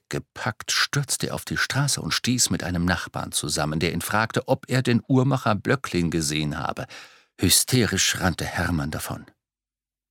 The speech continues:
Diese Nacht verbrachte er in Gesellschaft von kriminellen und zweifelhaften Gestalten in einem Winkel einer elenden Kaschemme.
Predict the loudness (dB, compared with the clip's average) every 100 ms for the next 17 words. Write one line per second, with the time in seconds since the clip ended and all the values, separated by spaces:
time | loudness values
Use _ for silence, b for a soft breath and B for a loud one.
0 | _ _ _ _ _ 2 6 6 6 4
1 | 2 2 2 2 2 2 2 4 4 4
2 | 2 0 -2 0 0 4 4 6 6 6
3 | 4 2 0 -2 0 2 2 2 -2 -2
4 | -2 0 2 2 2 2 2 2 4 4
5 | 4 4 4 4 2 2 2 2 4 6
6 | 4 2 -4 -4 -6 -4 -4 -4